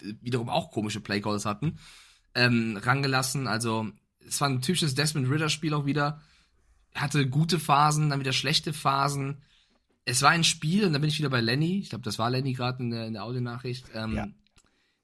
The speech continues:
Speaker 1: diese ganze Division nervt mich. Also Saints, Panthers, Bucks, Falcons, die, das ist für mich alles kein Highlight-Football. Und ich glaube, und darauf will er vielleicht mit seiner Audio auch hinaus, ähm, es wär schon sehr verwunderlich, wenn eines dieser Teams am Ende im Super Bowl steht. Ich, ich, äh, übertreib mal maßlos.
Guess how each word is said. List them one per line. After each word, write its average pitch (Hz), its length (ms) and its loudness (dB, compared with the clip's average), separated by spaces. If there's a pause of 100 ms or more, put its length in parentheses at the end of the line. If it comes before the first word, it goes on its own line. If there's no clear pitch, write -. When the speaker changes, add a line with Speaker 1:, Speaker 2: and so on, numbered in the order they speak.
Speaker 1:
diese 135 120 -2
ganze 160 300 0
Division 139 380 2
nervt 90 280 -6
mich. - 240 -12 (200)
Also 117 200 -2 (120)
Saints, 151 520 2
Panthers, 131 800 0
Bucks, - 380 2
Falcons, 127 480 0
die, 127 320 2
das 127 240 -2
ist 151 100 0
für 160 80 0
mich 151 200 0
alles 160 280 2
kein 143 300 0
Highlight-Football. 120 800 -2
Und 113 260 -6
ich - 140 -12
glaube, 131 440 0 (340)
und 117 200 -2
darauf 127 220 2
will 131 80 2
er 127 60 2
vielleicht 127 200 0
mit 120 60 -2
seiner 117 200 2
Audio 120 200 0
auch 107 80 -6
hinaus, 120 560 -2
ähm, 110 400 -2 (480)
es 127 180 0
wär 156 140 6
schon 156 180 2
sehr 156 160 2
verwunderlich, 139 640 0
wenn 107 80 -2
eines 127 300 0
dieser 127 220 0
Teams 120 280 -2
am 101 80 -4
Ende 107 160 -4
im 101 60 -2
Super 127 220 -6
Bowl 85 180 -6
steht. - 400 -6
Ich, - 320 -6
ich, - 260 -6
äh, 87 120 -4
übertreib 98 500 -4
mal 92 260 -2
maßlos. 98 600 -4